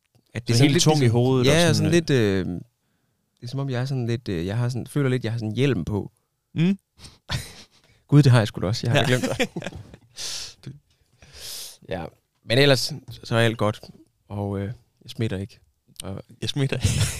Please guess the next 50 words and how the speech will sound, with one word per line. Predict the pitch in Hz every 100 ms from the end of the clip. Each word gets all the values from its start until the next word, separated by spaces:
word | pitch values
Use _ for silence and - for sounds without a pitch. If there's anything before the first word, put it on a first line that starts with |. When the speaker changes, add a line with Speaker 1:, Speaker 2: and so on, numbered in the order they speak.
| - - - - - - 135
Speaker 2:
Det | 127
er |
som |
Speaker 1:
Tror |
jeg |
ikke. | 131 127
Speaker 2:
regel | 131
folk, | 135 123
der | 104
smitter, | - 117 117
der | 98
siger | - 120
det, | 104
Speaker 1:
Ja. | -
Speaker 2:
synes | 110 104
jeg. | 98 - - - - - -
Jeg | 120
smitter | 135 120
jo | 90
ikke, | 92 107
så | 110 104 107 - _ _ - - - - - - - _ - - _ -
Speaker 1:
Ja, | 85 -
men | 98
jeg | 104
var | 104
jo |
lige, | 120 139 131 110 101
øh, | - - _ _ _ _ _ _ _ _ - - -
jeg | 113 104
var |
i | 104
sommerhus. | 101 120 135 123 - - - -
Jeg | 110
tog | - 98
i, | -
op | 98
i | 101
sommerhus. | 101 104 107 78 - - -
Speaker 2:
Ja. | 135 - _ _
Speaker 1:
Fordi | - - 76
at, | - -
øh, | 50 - _ _ _ _ _
mine | 98 87
forældre | 98 82
har | 92
et | 80
sommerhus, | 104 101 98 85
det | 92
var | 82
ledigt, | 87 107 107